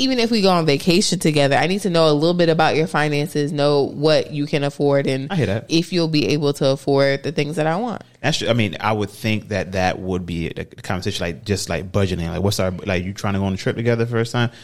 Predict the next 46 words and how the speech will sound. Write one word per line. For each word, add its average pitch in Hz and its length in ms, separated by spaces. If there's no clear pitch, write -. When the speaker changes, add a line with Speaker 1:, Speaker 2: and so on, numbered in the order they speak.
Speaker 2:
All 98 140
right, 95 60
what's 101 280
our 95 140
budget? 92 540
And 151 160
also, 135 500
to 127 120
communicate 104 800
what 98 340
is 95 140
the - 160
expected 95 500
contribution 87 600
that 82 120
each 87 160
of 82 160
us 82 160
is 82 160
making. 82 360
So, 101 120
Speaker 1:
Mm-hmm. 95 80
Speaker 2:
like, 92 220
if - 160
I'm 98 160
coming 110 200
to 95 80
you 104 60
and 92 60
say, 90 100
"Hey, 98 140
I 92 80
wanna 92 220
go 90 160
to - 120
this 95 200
place," 85 360
I'm 92 200
assuming, 98 340
I 101 140
guess 107 160
the 101 80
assumption 113 360
could 104 140
be 104 100
made 95 500